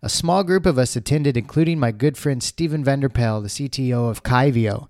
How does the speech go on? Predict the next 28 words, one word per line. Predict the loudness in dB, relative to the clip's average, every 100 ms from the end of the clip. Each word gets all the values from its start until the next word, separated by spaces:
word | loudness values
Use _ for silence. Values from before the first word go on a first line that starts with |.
| 6
We | 8
were | 8
both | 8 8 6 2
absolutely | -2 0 0 2 0 -2
blown | 2 4 4 4
away | 4 4
by | 4 2
the | 0
experience, | -2 -2 -2 -2 -4 -6
so | -4 2 2 2
much | 0 -2 -2
that | -4
we | -2
had | -2 0
to | -2
hop | -2 0 0
on | 0
a |
podcast | 0 -2 -2 -4 -4 -4
and | -8 -2
create | 0 2
up | 0
a | -4
follow-up | -4 -2 2 6 6 4
episode | -2 -4 -6 -4 -6
for | -6 -6
the | -6
event. | -6 -6 -6 -8